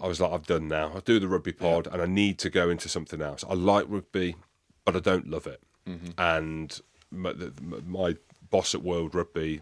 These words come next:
Speaker 1: who bought Rugby Pass, called James Rothwell, brilliant bloke, really smart guy, sees the game how I see it, knows where the growth of the game lies, right? He understands that. And the kind of one thing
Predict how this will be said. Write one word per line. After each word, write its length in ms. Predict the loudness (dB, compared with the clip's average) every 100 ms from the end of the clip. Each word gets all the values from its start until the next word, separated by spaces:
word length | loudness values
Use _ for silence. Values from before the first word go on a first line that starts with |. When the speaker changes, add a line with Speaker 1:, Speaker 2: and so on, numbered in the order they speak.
| _
Speaker 1:
who 120 | -8 -2
bought 260 | 0 2
Rugby 240 | -2 -4 -6
Pass, 300 | -4 -4 -6
called 180 | -6
James 300 | 0 0 2
Rothwell, 500 | -2 -2 -4 -4 -4 -10 -20 _
brilliant 420 | 6 8 6 -2
bloke, 340 | -2 -2 -2 -8 _ 2
really 320 | 6 6 4
smart 380 | -2 -2 -2 -4
guy, 360 | -4 -4 -8 -14 -20 -20 _
sees 380 | -2 4 4 4
the 100 | 0
game 280 | 2 2 0
how 180 | 2
I 120 | 2 0
see 200 | -4 -4
it, 100 | -2
knows 400 | 2 4 6 4
where 200 | 2 0
the 100 | 0
growth 300 | 2 2 2
of 80 | -4
the 60 | -6
game 240 | -4 -4
lies, 320 | -2 -4 -4 -2
right? 200 | -4 -4
He 280 | -4 -4 -4
understands 640 | -4 -4 -4 -4 -4 -6 -6
that. 220 | -6 -6 -14 -20 -20 -20 _
And 140 | 0
the 80 | 0
kind 260 | 6 8 8
of 120 | 4
one 340 | 6 8 8
thing 480 | 4 0 0 -2 -6